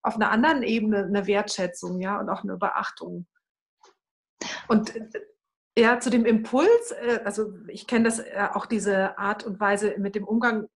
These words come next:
äh, so dass man halt nicht jedem Impuls sozusagen nachgibt sofort,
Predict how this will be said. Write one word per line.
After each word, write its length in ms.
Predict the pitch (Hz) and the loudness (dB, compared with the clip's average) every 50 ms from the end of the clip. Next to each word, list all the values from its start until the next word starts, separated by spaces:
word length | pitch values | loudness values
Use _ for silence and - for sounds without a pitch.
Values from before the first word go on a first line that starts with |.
| _ _ - | _ _ -4
äh, 260 | 202 202 202 196 190 | -2 -2 0 -2 -2
so 100 | 190 202 | -4 -4
dass 200 | 202 202 190 - | -4 -6 -6 -6
man 120 | 214 208 | -4 -2
halt 160 | 214 202 - 214 | -2 -2 -2 -6
nicht 120 | 214 - | -6 -6
jedem 160 | 226 220 202 208 | -4 -4 -2 -2
Impuls 640 | - 208 185 - - 269 311 330 320 - - - | -4 -6 -6 -4 0 0 0 0 0 -4 -12 -10
sozusagen 720 | - 214 208 214 - 202 175 196 196 185 190 190 190 190 185 | -8 -8 -6 -6 -6 -6 -2 0 0 2 0 0 -2 -2 0
nachgibt 560 | 185 180 202 240 233 - - 208 202 - - | 2 2 2 2 0 -4 -8 -8 -8 -10 -14
sofort, 540 | - 175 - _ - 190 185 202 254 - | -20 -20 -14 _ -6 -4 -2 -4 -4 -6